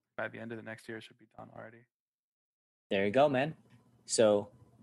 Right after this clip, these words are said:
Speaker 2: you'll have to come up with another big goal once you reach that one.
Speaker 1: Yeah, just keep coming up with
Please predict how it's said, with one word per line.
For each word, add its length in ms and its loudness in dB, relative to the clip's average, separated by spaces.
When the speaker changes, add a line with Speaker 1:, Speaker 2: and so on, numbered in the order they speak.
Speaker 2:
you'll 120 2
have 140 4
to 60 0
come 180 4
up 120 4
with 100 0
another 280 6
big 280 2
goal 300 4
once 300 -2
you 80 -6
reach 260 -2
that 200 4
one. 100 -4
Speaker 1:
Yeah, 80 -2
just 200 -8
keep 160 -2
coming 300 -2
up 100 -4
with 120 -6